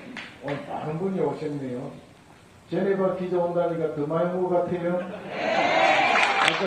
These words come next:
소개하는데 우리 조민도 대보다 제네바 소개하니까 박수 <laughs> 받을 때 터졌는데,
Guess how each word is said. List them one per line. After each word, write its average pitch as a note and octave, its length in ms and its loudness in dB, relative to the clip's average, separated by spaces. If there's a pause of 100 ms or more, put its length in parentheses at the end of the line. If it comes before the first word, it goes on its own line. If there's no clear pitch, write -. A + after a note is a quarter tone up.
(100)
소개하는데 G3 760 6
우리 F3+ 340 6
조민도 A3 580 6
대보다 G#3 460 6
제네바 G3 680 6
소개하니까 F3+ 680 4
박수 E3 680 4
<laughs> - 800 2
받을 F3+ 360 6
때 F#3+ 120 4
터졌는데, G3+ 840 4